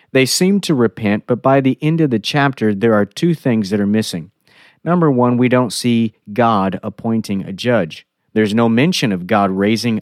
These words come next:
up a person. And there's also no mention of the people seeking God for the leadership that they needed. But at the end of the chapter, they're just scratching their heads trying to figure out who they can get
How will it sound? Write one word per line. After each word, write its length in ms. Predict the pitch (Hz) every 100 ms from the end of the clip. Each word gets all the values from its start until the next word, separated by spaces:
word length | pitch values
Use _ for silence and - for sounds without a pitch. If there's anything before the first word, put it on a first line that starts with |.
| -
up 280 | 131 101 - _ _ _
a 120 | -
person. 540 | - 147 196 - - - _ _ _ _ _
And 160 | 123 127
there's 160 | 131 -
also 400 | 156 202 - 160
no 180 | 135
mention 380 | 135 127 131 127
of 80 | 113
the 60 | 110
people 340 | 120 113 104
seeking 500 | - - 156 165 120
God 260 | 98 95 92
for 140 | 104
the 100 | 92
leadership 540 | 98 104 101 - 98
that 140 | - 90
they 120 | 90
needed. 440 | 90 110 95 78 - _ _ _ - -
But 80 |
at 140 | 123 131
the 140 | 127 160
end 280 | 170 208
of 220 | - 120 98
the 100 | 92
chapter, 720 | - 143 151 147 95 87 90 - _
they're 140 | 117 127
just 240 | 123 120
scratching 540 | - - 147 160 160 139
their 200 | 120 110
heads 340 | 123 123 95
trying 440 | - 139 139 151
to 80 | 135
figure 380 | 107 135 107 107
out 220 | 117 92
who 220 | - 151
they 160 | 135 107
can 320 | - 90 87
get 280 | 90 139 98